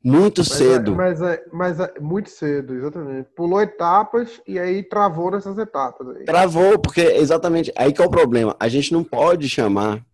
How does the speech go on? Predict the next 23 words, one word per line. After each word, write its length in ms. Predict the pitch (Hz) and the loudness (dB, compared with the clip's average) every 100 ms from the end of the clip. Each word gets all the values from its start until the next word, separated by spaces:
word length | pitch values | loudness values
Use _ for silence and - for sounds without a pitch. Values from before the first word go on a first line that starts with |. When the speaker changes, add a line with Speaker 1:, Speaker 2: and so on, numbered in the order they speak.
| _ | _
Speaker 1:
é, 280 | - 87 - | -6 -4 -4
é, 40 | 95 | -6
sempre 340 | - 139 143 | -6 -6 -4
que 80 | - | -6
eu 60 | |
tenho 120 | 117 110 | -4 -6
essa 140 | - | -6
conversa 360 | 107 95 95 - | -4 -2 -2 -4
com 80 | 98 | -6
outro 220 | 92 - | -4 -6
comediante, 420 | 101 95 101 98 | -6 -4 -4 -4
a 60 | 104 | -6
gente 160 | 104 | -6
cai 120 | - | -2
nesse 160 | 107 104 | -2 -4
problema. 480 | - 107 95 90 92 _ _ _ _ _ _ _ | -4 -4 -4 -8 -10 _ _ _ _ _ _ _
Não 220 | 131 156 | 2 2
dá 180 | 139 151 | 4 2
pra 200 | 160 143 | 2 2
ajudar 760 | 156 151 156 104 107 127 110 - | 2 2 0 2 2 2 0 -2
esses 420 | 104 - 98 85 - | -8 -8 -12 -16 -4
eterno 580 | 101 - 113 120 110 95 | -4 0 0 0 0 0
opens 800 | 117 151 - 95 90 - - | 2 0 0 -4 -4 -12 -16